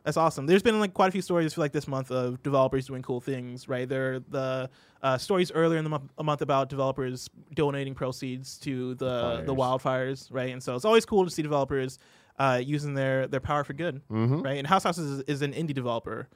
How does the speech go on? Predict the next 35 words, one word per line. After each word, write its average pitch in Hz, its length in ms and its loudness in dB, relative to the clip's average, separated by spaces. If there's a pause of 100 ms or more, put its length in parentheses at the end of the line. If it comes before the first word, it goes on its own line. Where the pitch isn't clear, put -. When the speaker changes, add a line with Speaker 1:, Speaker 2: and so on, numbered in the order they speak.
(120)
Speaker 1:
and 131 120 -8
so 123 420 -2
that's - 280 -10 (500)
even 135 200 -6
cooler. 127 260 -4 (220)
Speaker 2:
Yep. 180 180 -4 (880)
Speaker 1:
Number 311 160 6
five, 131 400 4 (460)
Dauntless 196 400 6
Studio 131 600 0
acquired 135 360 4
by 123 100 -2
Singapore-based 196 840 -2
company, 135 540 -4 (480)
uh, 147 140 4
based 170 320 0
games 165 260 -4
company 127 440 -6 (300)
Garena. 139 540 -2
This 160 120 0
is 180 60 -4
from 190 180 -2
Patrick 156 380 2
Shanley 135 440 -4
of 127 100 -2
The 127 60 -4
Hollywood 127 340 -2
Reporter. 127 460 -2 (400)
Speaker 2:
Interesting. - 540 -2 (640)
Speaker 1:
Gr-, 208 200 6
is 226 160 4
it? 359 160 4
'Cause 247 160 0
I 285 260 4
d-, 185 200 -2